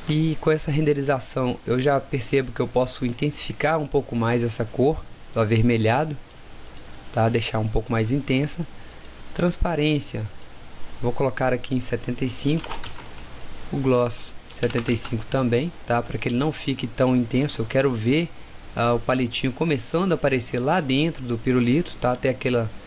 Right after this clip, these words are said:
aquela sensação de transparência.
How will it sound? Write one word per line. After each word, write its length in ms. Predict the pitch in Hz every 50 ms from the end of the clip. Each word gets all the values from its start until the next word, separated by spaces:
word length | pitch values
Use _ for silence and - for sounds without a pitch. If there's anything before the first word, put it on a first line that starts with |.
| - - - - -
aquela 300 | - 113 - 123 123 120
sensação 580 | 117 127 123 110 127 117 110 - - 120 120
de 120 | 120 113 107
transparência. 880 | 110 113 113 117 - - - 131 127 123 123 139 175 175 - - 127